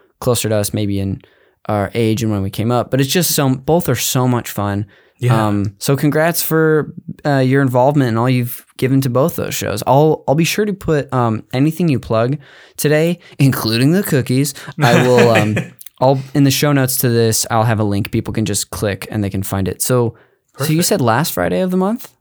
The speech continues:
Speaker 1: or first?
Speaker 2: Last Friday of the month, yes, uh, for
Speaker 1: Oh.
Speaker 2: Asian A F, yeah.
Speaker 1: Oh yeah, that w-, it was
Speaker 2: Yeah.
Speaker 1: last Friday. That's right.
Speaker 2: Uh, yeah, yes.
Speaker 1: So,
Speaker 2: Yeah.
Speaker 1: so prob-, so coming up, I guess,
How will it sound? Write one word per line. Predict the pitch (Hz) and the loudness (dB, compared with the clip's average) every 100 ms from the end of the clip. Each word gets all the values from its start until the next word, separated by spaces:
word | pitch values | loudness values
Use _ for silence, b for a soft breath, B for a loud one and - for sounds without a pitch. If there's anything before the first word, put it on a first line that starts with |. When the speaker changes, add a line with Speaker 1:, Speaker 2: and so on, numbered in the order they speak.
| - | -8
Speaker 1:
or | 131 | -6
first? | - 113 | -4 -2
Speaker 2:
Last | 131 156 | 0 0
Friday | - 151 | 0 2
of | 165 | 2
the | 151 | 0
month, | 147 147 135 107 - - | 0 2 0 -4 -12 -6
yes, | 123 104 - - - | -4 -4 -4 -6 -6
uh, | 123 160 240 | -2 0 0
for | 277 | 0
Speaker 1:
Oh. | |
Speaker 2:
Asian | 123 117 110 | 0 0 -2
A | 104 | -4
F, | 92 95 - | -6 -12 -14
yeah. | 110 98 | -10 0
Speaker 1:
Oh | |
yeah, | 156 156 | 2 4
that | 127 131 | 2 0
w-, | 147 | 0
it | 147 | 2
was | 135 | 2
Speaker 2:
Yeah. | |
Speaker 1:
last | 135 135 131 | 2 2 0
Friday. | - 123 98 98 | 0 0 0 -2
That's | 92 95 120 | -4 -4 -2
right. | 98 90 - _ _ _ _ _ - - | -2 -4 -12 _ _ _ _ _ -20 -6
Speaker 2:
Uh, | 139 156 | -2 2
yeah, | 147 135 - | 2 0 -2
yes. | 123 151 180 - - - | -4 -2 -2 -6 -10 -8
Speaker 1:
So, | - 123 120 117 | -2 2 2 2
Speaker 2:
Yeah. | |
Speaker 1:
so | - 120 | 0 -2
prob-, | 110 - 151 180 | 0 0 0 0
so | - - | -2 0
coming | 180 208 | 0 0
up, | 226 - | -2 -2
I | 135 | -2
guess, | 127 190 233 | 0 -2 -2